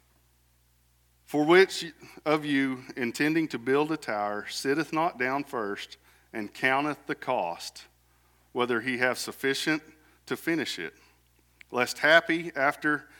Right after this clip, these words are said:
he hath laid the foundation, and is not able to finish it, all that behold it begin to mock him. Saying this,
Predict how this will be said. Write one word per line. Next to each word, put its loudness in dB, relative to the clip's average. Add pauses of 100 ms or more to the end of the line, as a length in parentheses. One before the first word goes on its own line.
(160)
he -2
hath 0
laid 0
the -4
foundation, -2 (400)
and -6
is 2
not 0
able -2
to -10
finish -8
it, -10 (720)
all 2
that 0
behold 2 (320)
it -4
begin -4
to -14
mock -6
him. -14 (1500)
Saying 4
this, -4